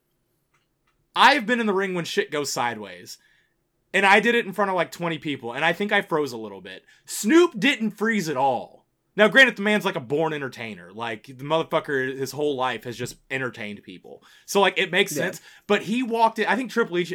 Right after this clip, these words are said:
Speaker 1: Triple H even said it, where he's like, "I've seen people fifteen, twenty years in the business not be able to do things like that." Of just, like,
Speaker 2: Mm-hmm.
Speaker 1: "Fuck, shit went sideways. What do we do?" Snoop didn't do that at all.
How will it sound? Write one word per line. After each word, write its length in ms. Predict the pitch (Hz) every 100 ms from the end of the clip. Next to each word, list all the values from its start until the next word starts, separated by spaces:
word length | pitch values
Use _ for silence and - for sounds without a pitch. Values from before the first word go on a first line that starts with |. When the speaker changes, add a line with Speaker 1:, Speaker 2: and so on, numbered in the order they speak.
| -
Speaker 1:
Triple 300 | _ 190 185
H 160 | 143 143
even 160 | 131 120
said 240 | - 107
it, 140 | 101 _ _
where 100 | -
he's 80 | 180
like, 120 | 190
"I've 160 | 143 202
seen 160 | 208
people 260 | 175 170 156
fifteen, 400 | - 165 - 160
twenty 220 | 160 160
years 160 | 151 143
in 40 |
the 60 | 131
business 340 | 113 135 127
not 120 | 123
be 100 | 113
able 160 | 113 110
to 60 | 110
do 160 | 113
things 240 | 107 110 101
like 180 | 98
that." 280 | - 85 - _ _ _ _
Of 120 | 165
just, 200 | 143 170
like, 220 | 175 147
Speaker 2:
Mm-hmm. 300 | 165 156 139
Speaker 1:
"Fuck, 200 | 139 185
shit 220 | - - 170
went 160 | 170
sideways. 460 | - 160 156 127 113
What 80 | 135
do 60 |
we 80 | 135
do?" 160 | 131 107 _
Snoop 300 | - 160 220
didn't 200 | 202 151
do 100 | 143
that 180 | 131 120
at 80 | 113
all. 240 | 113 101